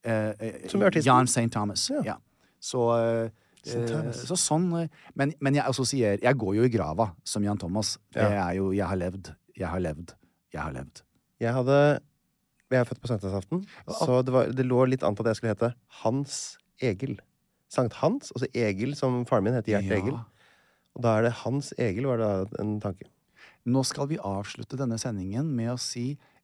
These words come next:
Speaker 1: du kan få lov å, hvis jeg ikke hadde vært Jan, hvem hadde jeg vært for deg? Og så skal jeg si hvem du hadde vært for meg.
Speaker 2: Ja, i-, n-, bare et navn?
Speaker 1: Mhm.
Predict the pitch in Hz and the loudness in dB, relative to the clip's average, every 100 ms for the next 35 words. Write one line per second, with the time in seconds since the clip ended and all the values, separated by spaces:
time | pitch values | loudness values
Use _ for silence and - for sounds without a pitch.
0 | _ - 113 127 135 123 135 113 120 - | _ -8 -2 0 -2 0 2 2 2 -2
1 | 135 - 131 - 147 _ - 104 110 120 | -6 -4 -4 -4 -12 _ -6 -4 -4 -6
2 | _ 110 120 - 107 104 113 113 - 107 | _ -6 -6 -8 -4 0 0 0 -2 0
3 | 113 113 131 113 - 127 120 170 214 - | 0 2 0 -2 -6 -4 0 2 2 -2
4 | 123 139 131 120 110 110 104 101 101 95 | -4 -2 -2 -2 -2 0 0 0 0 -2
5 | - 101 85 80 - _ _ _ _ _ | -2 -2 -2 -6 -12 _ _ _ _ _
6 | 120 117 - 104 - 113 117 117 110 104 | 0 0 0 -4 -4 -2 0 0 2 4
7 | 120 196 320 - - 95 104 | 6 6 4 -2 -12 -10 -12